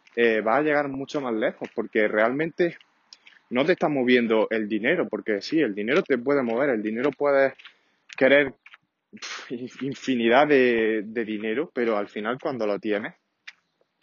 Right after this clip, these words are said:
ya está, o sea, ya has llegado hasta ahí y, y ahora qué, ¿no? No, el dinero nos llena en cierto sentido, pero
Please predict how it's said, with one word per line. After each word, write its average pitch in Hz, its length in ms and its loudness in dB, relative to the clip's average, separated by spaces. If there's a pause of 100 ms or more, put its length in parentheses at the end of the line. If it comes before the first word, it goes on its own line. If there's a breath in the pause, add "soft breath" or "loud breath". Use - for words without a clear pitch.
(180)
ya 110 160 -2
está, 185 240 -2 (240)
o - 60 -20
sea, 117 220 0
ya 123 180 4
has 135 80 0
llegado 135 560 2 (500 loud breath)
hasta 123 300 -2
ahí 131 140 0
y, 120 600 -2
y 107 40 -2
ahora 120 240 2
qué, 95 200 -4
¿no? 151 300 -12
No, 127 600 -2 (560 soft breath)
el 110 160 0
dinero 156 360 2
nos 127 220 0
llena 139 400 2
en 107 120 -2
cierto 127 320 -4
sentido, 123 460 -2
pero 95 560 0